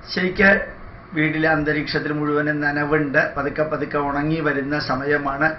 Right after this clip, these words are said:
ചൂട്, കർക്കിടകത്തിനേക്കാൾ ചൂട് കൂടുതൽ വരുമ്പോ ആ വീട്ടിനകത്തുള്ള നനവ്, ആ നനവിനകത്ത് നമ്മൾ ഇരുപത്തിനാല് മണിക്കൂറും ശ്വാസോച്ഛ്വാസം ചെയ്യുന്നു,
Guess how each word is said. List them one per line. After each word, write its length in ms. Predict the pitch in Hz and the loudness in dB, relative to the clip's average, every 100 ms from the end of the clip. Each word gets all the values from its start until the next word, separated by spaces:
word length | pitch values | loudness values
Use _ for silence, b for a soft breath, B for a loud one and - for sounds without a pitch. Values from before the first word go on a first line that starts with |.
| - | -6
ചൂട്, 520 | 175 175 185 196 - - - - | -6 -2 2 2 0 -6 -14 -8
കർക്കിടകത്തിനേക്കാൾ 880 | 147 156 156 151 151 147 151 147 147 | -4 2 4 4 2 -2 -2 0 0
ചൂട് 320 | 139 147 143 | 0 -6 -6
കൂടുതൽ 400 | 143 147 143 143 | -6 -4 0 0
വരുമ്പോ 520 | 135 131 131 143 - - - - - - - - - - B B B B B - | 0 -2 -2 -2 -4 -10 -20 -18 -18 -18 -20 -20 -20 -20 B B B B B 2
ആ 120 | 185 | 2
വീട്ടിനകത്തുള്ള 840 | 185 165 220 185 175 165 160 156 | 2 -2 -2 0 2 2 2 2
നനവ്, 580 | 156 151 143 156 151 - - - - B B B B - 165 | 2 2 2 4 4 2 0 -12 -18 B B B B -2 4
ആ 140 | 175 | 4
നനവിനകത്ത് 1000 | 175 160 165 170 180 170 160 160 170 160 | 6 2 2 0 2 4 4 2 0 0
നമ്മൾ 200 | 156 156 | 2 2
ഇരുപത്തിനാല് 480 | 156 151 156 156 156 | 2 2 2 2 4
മണിക്കൂറും 520 | 151 151 151 156 151 | 2 -2 -2 -2 0
ശ്വാസോച്ഛ്വാസം 760 | 143 143 151 143 151 151 135 | 0 0 0 -2 0 0 -2
ചെയ്യുന്നു, 380 | 139 143 139 143 | -4 -4 -4 -6